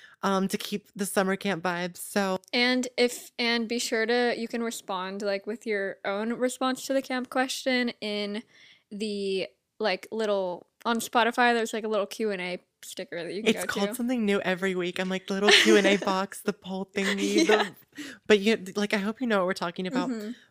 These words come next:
Speaker 1: Or you can answer it in the YouTube comments if you're listening on YouTube, or on Instagram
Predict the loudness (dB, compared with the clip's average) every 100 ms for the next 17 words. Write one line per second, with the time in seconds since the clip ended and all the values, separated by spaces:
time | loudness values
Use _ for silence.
0 | _ 4 6 4 0 -2 -2 -2 -2 -2
1 | -2 -4 -6 -6 -4 -2 -4 -4 -4 -4
2 | -4 -4 -4 -6 -6 -6 -4 -2 0 0
3 | -4 -8 -18 _ _ -4 -2 -2 -4 -4
4 | -4 -4 -2 -2 -2